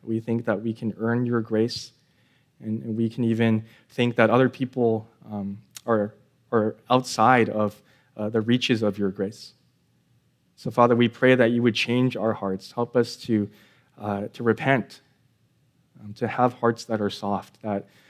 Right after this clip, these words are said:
are merciful, that are compassionate, that are slow to anger. Father, I pray for these students, um, just in the different contexts. Uh, this season of life is one in which they are surrounded by so many different people, many people who don't know the gospel.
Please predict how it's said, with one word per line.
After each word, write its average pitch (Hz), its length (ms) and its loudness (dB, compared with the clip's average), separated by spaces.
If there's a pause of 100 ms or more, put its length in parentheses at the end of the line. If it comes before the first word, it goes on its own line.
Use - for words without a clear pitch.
(180)
are 113 140 2
merciful, 110 580 -2
that 104 140 -2
are 107 40 -4
compassionate, 107 840 -6
that 107 80 -8
are 104 80 -4
slow 117 300 0
to 101 180 -10
anger. 101 400 -4 (1080)
Father, 117 260 8
I 113 40 8
pray 120 360 6
for 113 400 2
these 113 160 -4
students, 135 580 2 (140)
um, 101 280 -6
just - 280 -10
in 113 180 0
the 117 80 2
different 117 260 -4
contexts. 120 640 -2 (480)
Uh, 104 200 -6 (100)
this 123 160 2
season 127 300 -2
of 113 120 2
life 120 280 4
is 113 160 -2
one 113 200 4
in 113 140 2
which 113 220 0
they 120 120 0
are 107 100 2
surrounded 117 600 2
by 110 300 4 (340)
so 143 320 4
many 143 300 8
different 120 320 0
people, 107 340 -2
many 123 220 4
people 131 280 -2
who 117 120 -2
don't 123 360 0
know 120 160 2
the 113 100 0
gospel. 104 580 -4